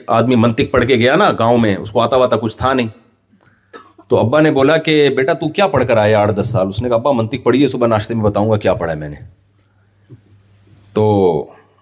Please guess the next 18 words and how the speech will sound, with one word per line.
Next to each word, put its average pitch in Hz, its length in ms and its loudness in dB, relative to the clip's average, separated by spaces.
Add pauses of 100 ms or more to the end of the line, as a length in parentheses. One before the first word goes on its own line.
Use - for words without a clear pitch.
(120)
صبح 123 240 0
ناشتے 120 280 0
میں 131 120 2
تین 135 260 2
انڈے، 131 280 2
ایک 117 300 0
ابا 117 220 0
کے 143 120 -2
لیے، 135 120 2
ایک 127 120 0
اماں 123 220 0
کے 147 120 -2
لیے 139 120 4
اور 107 80 4
ایک 98 160 0
اس 101 120 -4
کے 127 80 -2
لیے۔ 113 260 -2